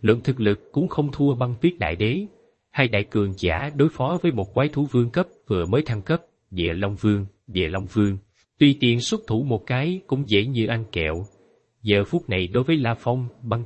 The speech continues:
Tuyết Đại Đế mà nói, giết địa Long Vương thực không trọng yếu, quan trọng là bọn họ muốn thấy rõ ràng, tinh thạch màu trắng kia rốt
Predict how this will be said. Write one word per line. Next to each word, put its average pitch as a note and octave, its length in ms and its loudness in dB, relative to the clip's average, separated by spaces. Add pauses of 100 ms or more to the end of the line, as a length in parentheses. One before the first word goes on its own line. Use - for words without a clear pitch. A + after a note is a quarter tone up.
Tuyết F#3 220 4
Đại E2+ 160 -2
Đế B2 280 0
mà D#2+ 220 -4
nói, D3 300 -4 (160)
giết D#3+ 220 0
địa F#2 200 0
Long G#2 220 -4
Vương C#3+ 240 0
thực G2 200 -6
không A#2+ 240 -4
trọng D2+ 180 -4
yếu, B2+ 240 0 (140)
quan A#2+ 240 2
trọng E2+ 220 -4
là D#2+ 300 -4 (320)
bọn G2+ 160 2
họ G2 180 -4
muốn C3+ 220 0
thấy C#3+ 140 -2
rõ C#3 220 0
ràng, F2 240 -4 (400)
tinh D#3+ 200 4
thạch A#2+ 200 0
màu G2+ 180 2
trắng D#3 280 -2
kia B2+ 220 2
rốt F#3 120 0